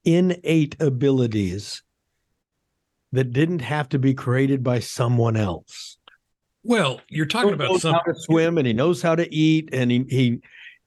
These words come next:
Speaker 1: the goldfish is born with innate skills. No computer is built and creates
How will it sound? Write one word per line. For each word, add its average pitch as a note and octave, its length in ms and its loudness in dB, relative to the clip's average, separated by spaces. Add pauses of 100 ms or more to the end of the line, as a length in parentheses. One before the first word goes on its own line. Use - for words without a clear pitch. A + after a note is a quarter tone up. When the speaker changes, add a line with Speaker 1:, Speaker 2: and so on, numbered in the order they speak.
(160)
Speaker 1:
the C3 120 2
goldfish E3 640 0
is E3+ 180 2
born D3 600 0
with C3 340 2 (180)
innate C#3+ 680 0
skills. - 760 -4 (460)
No D3+ 280 2
computer E3 680 0
is C#3+ 320 0
built C3 500 0 (400)
and C3+ 180 -2
creates C#3 560 0